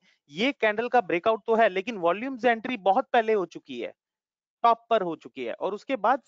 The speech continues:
फर्दर प्राइस आगे अपना एक्शन करता जा रहा है, लगातार नीचे मूव कर रहा है और वो डाउनवर्ड ट्रेंड की कंटिन्यूएशन फर्दर होती जा रही है। Now, अगर, अ, अ,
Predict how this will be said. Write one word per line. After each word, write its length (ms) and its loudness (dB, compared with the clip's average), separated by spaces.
फर्दर 280 2
प्राइस 380 -2
आगे 220 0
अपना 320 0
एक्शन 320 -6
करता 300 0
जा 160 2
रहा 100 2
है, 60 -4
लगातार 400 0
नीचे 320 -10
मूव 240 -8
कर 100 2
रहा 140 2
है 80 0
और 120 -2
वो 100 -2
डाउनवर्ड 480 -4
ट्रेंड 220 -2
की 120 -10
कंटिन्यूएशन 600 -10
फर्दर 400 0
होती 240 -2
जा 140 2
रही 160 -6
है। 140 -4
Now, 200 2
अगर, 320 4
अ, 800 2
अ, 20 -10